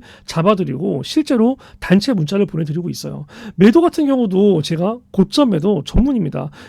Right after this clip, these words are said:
예를 들어서 에브리복 같은 경우도 일월 십오일 날 만 삼천칠백사십 원에 매수를 해서 이월 이십삼일 날 사만 칠천 원에 매도를 하죠. 에브리본 역시도 여기서 제가 얘기하는 게 이월 이십이일 날, 이월 이십이일 뭐라고 얘기합니까?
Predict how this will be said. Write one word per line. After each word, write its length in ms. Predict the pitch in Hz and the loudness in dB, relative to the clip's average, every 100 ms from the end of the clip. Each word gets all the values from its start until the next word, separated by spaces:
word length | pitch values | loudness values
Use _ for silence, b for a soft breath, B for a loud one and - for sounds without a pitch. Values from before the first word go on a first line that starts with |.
| - | 2
예를 260 | 196 294 330 | 6 6 6
들어서 460 | 240 208 190 196 - | 2 2 2 2 2
에브리복 400 | 175 285 294 285 | 2 4 2 0
같은 240 | 190 208 | -4 -2
경우도 440 | 156 143 151 208 - | -2 -2 -2 -4 -4
일월 240 | 269 294 | -2 -2
십오일 680 | 269 311 - 233 170 233 214 | -2 -6 -8 -2 4 4 4
날 200 | 139 196 B B - | -2 -8 B B -8
만 200 | 143 185 | 0 0
삼천칠백사십 920 | 262 269 - 254 - 277 - 294 302 | 0 -2 -2 -4 -4 -6 -4 -6 -2
원에 160 | 285 254 | -2 -2
매수를 300 | 143 - 180 | -4 -4 -4
해서 260 | 160 190 | -2 -2
이월 300 | 143 175 233 | 0 2 4
이십삼일 420 | 165 - - 254 190 | 2 -2 -6 -4 -4
날 200 | 139 208 B B | -6 -10 B B
사만 400 | - 349 320 311 | -6 0 2 0
칠천 380 | - 330 - 359 | 0 -2 0 0
원에 140 | 285 | 0
매도를 240 | 151 147 | 2 0
하죠. 260 | 151 147 151 B B - | 0 -4 -8 B B 2
에브리본 420 | 175 285 311 262 | 6 8 8 6
역시도 440 | 170 - 190 190 | 2 0 4 6
여기서 240 | 160 196 202 | 6 2 0
제가 200 | 170 156 | -2 -2
얘기하는 380 | 139 180 262 247 | -2 -2 -4 -2
게 180 | 165 180 | 0 0
이월 360 | 143 202 240 | 2 2 2
이십이일 320 | 151 240 208 | 0 -2 -2
날, 200 | 143 175 233 B _ | -2 -4 -8 B _
이월 220 | 196 247 | 4 6
이십이일 560 | 165 151 147 165 175 170 | 4 -2 -2 0 -2 -2
뭐라고 300 | 170 262 339 | 2 4 4
얘기합니까? 480 | 254 175 139 - 151 | 2 -2 -4 -6 -8